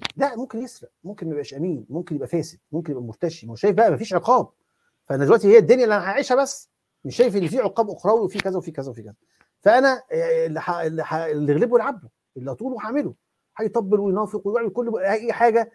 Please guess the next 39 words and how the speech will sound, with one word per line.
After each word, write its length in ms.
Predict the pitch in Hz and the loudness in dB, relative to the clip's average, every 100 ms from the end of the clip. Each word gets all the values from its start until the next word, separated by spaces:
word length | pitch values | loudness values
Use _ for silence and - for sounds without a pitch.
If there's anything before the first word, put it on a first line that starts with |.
| _ _ - | _ _ -8
آه، 540 | 151 160 160 156 147 | 0 2 4 0 -2
ما 120 | 147 | -4
فيهاش 220 | 143 165 196 | -2 -2 -2
مشكلة. 280 | - 240 | 2 2
كل، 400 | 220 - 294 233 190 | 2 2 2 2 -2
كل 360 | - 247 269 | 2 4 4
الأخلاق 360 | 208 175 160 190 | 2 0 -4 -2
سقطت 320 | - 147 - | -4 -4 -8
عنده، 260 | 127 104 104 | -10 -10 -6
لأنه 160 | 151 170 | -4 -2
عنده 180 | 208 190 | 0 2
الدنيا 300 | 185 262 233 | 2 2 0
عايز 200 | 214 127 | -2 -4
يعيشها. 260 | 120 - _ _ _ _ _ | -8 -10 _ _ _ _ _
فالدنيا 300 | 147 233 254 | 0 2 4
عايز 180 | 254 208 | 4 4
يعيشها 360 | 254 285 269 - _ - | 2 2 -2 -4 _ -12
هتديله 340 | 151 139 226 | -8 -4 0
كل 140 | 233 | 2
م-، 140 | 196 - | 0 -2
وطبعًا 280 | 123 190 202 | -6 0 0
زي 160 | 147 180 | 0 0
ما 80 | |
قلت 220 | 185 214 127 | 0 -2 -6
في 80 | |
احتمال 580 | 170 - 127 123 143 185 | -8 -8 -10 -6 -4 -4
كبير، 360 | 127 113 185 214 _ _ _ _ | -6 -8 -8 -8 _ _ _ _
احتمال 220 | 170 170 | -2 2
تاني 320 | 170 190 226 | 6 6 4
إن 100 | 135 | -6
هو 120 | 156 | -4
يفضل 260 | 151 180 156 | -2 0 -2
على 160 | 127 113 | -6 -10
أخلاقه، 360 | - 165 165 | -6 -6 -4
إن 60 | 127 | -8
هو 100 | 131 | -8
ابن 220 | 120 120 | -10 -8
ناس 180 | 147 - | -8 -8
ومتربي، 480 | 127 143 175 220 | -8 -6 -6 -8